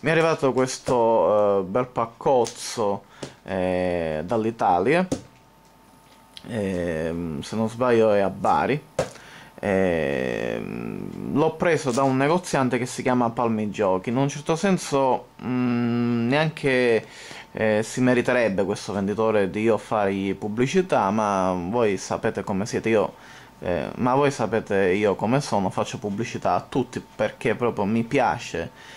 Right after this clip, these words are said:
fare pubblicità a tutti, perché lo trovo giusto. Eh, quindi, mm, perché ho detto questo? Eh, perché questo venditore è molto bravo, è molto buono, è molto affidabile,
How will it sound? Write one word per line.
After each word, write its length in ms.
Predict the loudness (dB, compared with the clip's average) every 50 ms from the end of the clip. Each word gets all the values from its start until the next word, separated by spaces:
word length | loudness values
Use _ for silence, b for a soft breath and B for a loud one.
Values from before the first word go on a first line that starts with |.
| B B B -6 -2
fare 160 | 0 0 0
pubblicità 640 | 0 -2 -4 -4 -2 -4 -4 -4 -4 -6 -2 -2 -2
a 120 | -2 -2 -6
tutti, 320 | -8 -6 -6 -6 -6 -8 -8
perché 260 | -8 -8 -6 -2 -2
lo 100 | 0 0
trovo 500 | 0 0 0 0 0 0 0 0 0 -2
giusto. 600 | -2 -2 -2 -2 -2 -2 -6 -12 -8 -6 -4 -4 -4 -6 B B B B B B B B B B B B -10
Eh, 720 | -6 -2 0 2 4 4 4 4 4 4 4 2 2 2 2
quindi, 320 | 2 2 4 4 4 4
mm, 480 | 4 2 2 2 2 2 2 2 2 0
perché 320 | 0 0 -2 -2 -2 0 -2
ho 40 | 0
detto 380 | 0 0 -2 -2 0 -2 -2 0
questo? 800 | 2 4 4 4 2 0 -2 -8 -12 -8 -4 -2 -2 -2 -2 -4 B B B B B B B B
Eh, 520 | -6 -2 0 2 4 4 4 4 4 2 0 -4 -6
perché 560 | -4 -2 -2 -2 -4 -6 -2 0 2 2 2
questo 340 | 2 0 0 0 -2 -2 0
venditore 1000 | 2 4 4 4 4 2 0 0 0 2 2 4 4 4 4 4 4 2 2 0 -2
è 140 | -4 -4 -2 -2
molto 540 | -2 -2 -2 -4 -4 -4 -2 0 0 0
bravo, 480 | -2 -2 -2 0 2 2 2 2 2 2
è 40 | 0
molto 380 | 0 -2 -4 -6 -8 -12 -14
buono, 500 | -12 -8 -6 -4 -2 0 0 -2 -2 -2
è 40 | -4
molto 300 | -4 -4 -6 -6 -8 -10
affidabile, 880 | -10 -10 -10 -10 -6 -2 0 0 0 0 -2 -4 -6 -6 -4 -4 -6 -8